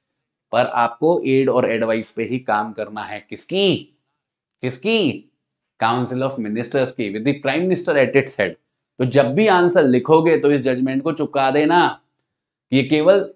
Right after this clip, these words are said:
कॉन्स्टिट्यूशन नहीं कह रहा, हमारा सुप्रीम कोर्ट भी कह रहा है क्लियर शब्दों में। क्लियर है?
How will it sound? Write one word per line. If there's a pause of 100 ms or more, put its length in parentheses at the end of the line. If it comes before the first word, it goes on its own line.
(100)
कॉन्स्टिट्यूशन
नहीं
कह
रहा, (260)
हमारा
सुप्रीम
कोर्ट
भी
कह
रहा
है (140)
क्लियर
शब्दों
में। (1400)
क्लियर
है?